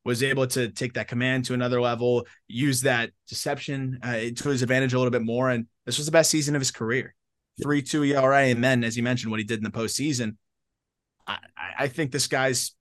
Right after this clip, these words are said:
as safe as they come when you're looking at, you know, potential candidates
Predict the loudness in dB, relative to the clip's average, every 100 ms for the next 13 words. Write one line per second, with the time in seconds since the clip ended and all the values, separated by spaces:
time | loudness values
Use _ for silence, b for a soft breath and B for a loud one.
0 | -10 -6 -2 0 0 -2 0 -2 -2 -2
1 | 0 0 -2 -2 -2 -2 -2 0 0 -4
2 | _ _ _ -8 -6 -4 0 0 0 0
3 | 0 2 0 -2 -8 -10